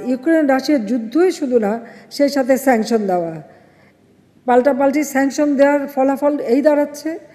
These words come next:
যে সারা বিশ্বেই এখন খাদ্য ঘাটতি, বিশেষ করে জ্বালানি তেলের অভাব, ভোজ্য তেলের অভাব, সারা বিশ্বে মুদ্রাস্ফীতি এবং উন্নত দেশগুলি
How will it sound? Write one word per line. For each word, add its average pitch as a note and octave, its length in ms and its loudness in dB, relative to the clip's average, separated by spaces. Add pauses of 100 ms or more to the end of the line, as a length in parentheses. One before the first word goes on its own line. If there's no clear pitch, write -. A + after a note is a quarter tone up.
(380)
যে A3+ 100 -2
সারা C4 260 0
বিশ্বেই C#4 420 0
এখন G#3+ 340 2 (800)
খাদ্য A3 360 2
ঘাটতি, D4+ 480 -2 (460)
বিশেষ B3+ 280 -2
করে C4 140 4
জ্বালানি B3 440 4
তেলের C#4 280 4
অভাব, C#4 340 0 (280)
ভোজ্য A3+ 300 2
তেলের C#4 260 4
অভাব, C4+ 500 0 (380)
সারা D4 360 0
বিশ্বে C#4 720 -2
মুদ্রাস্ফীতি C#4+ 760 -2
এবং D4+ 360 -2 (260)
উন্নত C#4+ 400 2
দেশগুলি C#4+ 680 0